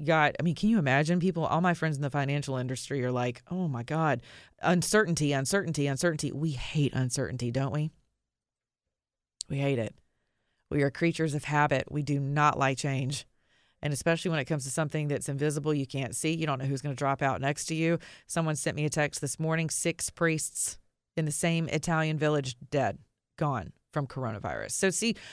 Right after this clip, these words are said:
while we're over here, uh, you know, in our, in our, um, gosh, in our lofty American, you know, ideological mindsets of, "This is just hysteria and it's no worse than the flu,"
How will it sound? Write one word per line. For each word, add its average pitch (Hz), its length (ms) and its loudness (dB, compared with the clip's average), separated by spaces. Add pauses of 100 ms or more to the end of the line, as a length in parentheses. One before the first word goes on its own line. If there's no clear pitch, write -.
(140)
while 180 260 8
we're 240 220 8
over 220 180 6
here, 170 560 4
uh, 165 160 4
you 170 140 0
know, 151 200 4
in 156 100 2
our, 151 240 4 (360)
in 156 160 0
our, 151 540 4 (200)
um, 135 540 -2 (760)
gosh, 175 400 4
in 160 80 0
our 160 180 2
lofty 202 800 2
American, 180 800 2
you 160 100 -4
know, 160 240 4
ideological 180 840 2
mindsets 147 920 2
of, 139 480 4 (380)
"This 359 200 2
is 370 160 2
just 359 260 2
hysteria 339 500 2
and 302 100 2
it's - 160 -6
no 277 160 2
worse 302 300 4
than 294 160 -2
the 285 100 4
flu," 294 520 4